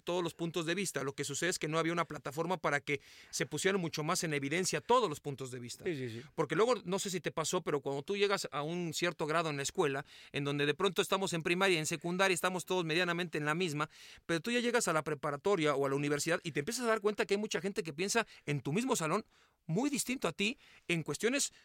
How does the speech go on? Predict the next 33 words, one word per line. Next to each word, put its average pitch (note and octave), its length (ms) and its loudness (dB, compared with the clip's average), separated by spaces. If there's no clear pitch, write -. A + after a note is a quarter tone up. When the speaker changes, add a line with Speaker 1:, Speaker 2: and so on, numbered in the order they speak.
Speaker 1:
culturales, F#3 600 2
sociales, A3+ 500 6
Speaker 2:
Sí, A#3 140 2
sí, E3+ 60 -2
Speaker 1:
de - 20 -
Speaker 2:
sí, - 40 -8
Speaker 1:
todo. G#3+ 240 6
Speaker 2:
sí, - 100 -6
sí, A3 80 0
mundanas, G3 500 4
sí, G3+ 80 0
Speaker 1:
Y F3+ 40 2
Speaker 2:
sí, G3 60 2
Speaker 1:
dices, A3 240 6
Speaker 2:
sí, F3+ 80 -4
sí. - 80 -10
Speaker 1:
y, F3+ 80 -2
ah, - 100 0
mundanas G#3 520 4
o F#3 160 2
importantes, E3+ 580 0
y A3 60 2
dices, A3+ 320 0
"Ah, F3 100 -8
cabrón", A#3 340 -4
que F3 100 4
a E3+ 60 6
veces B3+ 240 2
te F#3 100 -2
puede A#3+ 200 4
choquear G3+ 340 0
porque F#3 200 0
piensas, G#3 480 0